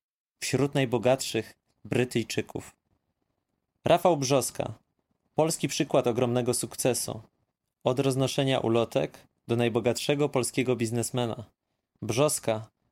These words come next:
rozpoczął swoją karierę już w czasach studenckich, od roznoszenia ulotek, w założonej wspólnie ze swoją dziewczyną firmie Integer.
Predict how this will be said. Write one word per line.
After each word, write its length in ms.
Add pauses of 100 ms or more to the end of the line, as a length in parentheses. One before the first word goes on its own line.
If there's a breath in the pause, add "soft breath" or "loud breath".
rozpoczął 440
swoją 340
karierę 420
już 260
w 100
czasach 360
studenckich, 720 (380)
od 180
roznoszenia 600
ulotek, 500 (520)
w 40
założonej 500
wspólnie 460
ze 100
swoją 300
dziewczyną 420
firmie 540 (600)
Integer. 640